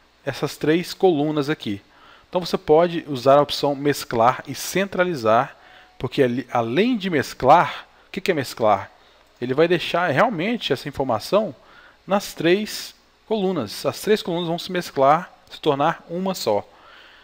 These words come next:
Ele vai deixar no centro. Tem mesclar através, tá? Mesclar células,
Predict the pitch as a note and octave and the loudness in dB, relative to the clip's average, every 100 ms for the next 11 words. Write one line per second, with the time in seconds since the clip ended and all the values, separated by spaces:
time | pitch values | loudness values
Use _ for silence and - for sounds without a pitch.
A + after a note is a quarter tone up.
0 | _ - C#3 D#3 D3 D3+ - E3 E3+ - | _ -2 0 2 2 2 2 -2 -4 -4
1 | C3+ A#2 - - _ _ _ _ - E3 | -4 -4 -12 -16 _ _ _ _ -4 0
2 | E3+ D3 - C#3 C#3+ E3+ F#3 B2 - A2+ | 2 0 0 6 6 6 2 0 4 2
3 | G2+ A2+ C#3 - - - - _ _ - | 4 2 2 0 -8 -10 -14 _ _ 4
4 | B2 D#3 C3 A2+ - A#2+ - - A2 A#2+ | 4 4 -2 -6 0 0 0 -4 -2 0
5 | C3+ C#3+ | -4 -6